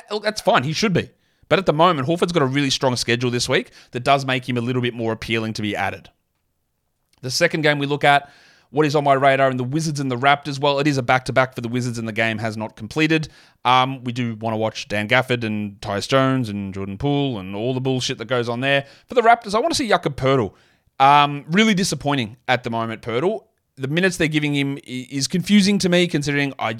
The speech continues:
I, well, that's me though. I don't rate Precious Achiuwa or Chris Boucher at all. I just think that Poeltl is a guy that is,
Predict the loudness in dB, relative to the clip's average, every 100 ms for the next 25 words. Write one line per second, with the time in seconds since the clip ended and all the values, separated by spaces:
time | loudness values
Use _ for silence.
0 | -6 -4 -4 -8 _ -2 0 2 -2 -2
1 | -4 -4 -4 0 2 2 -2 -2 -4 -4
2 | _ -10 -8 -10 -2 0 0 _ _ 0
3 | 0 0 -4 -2 2 4 6 4 -2 _
4 | _ _ -2 -2 -2 -2 -2 -4 _ _
5 | -2 0 0 -2 -2 2 4 4 -2 -2
6 | -4 -4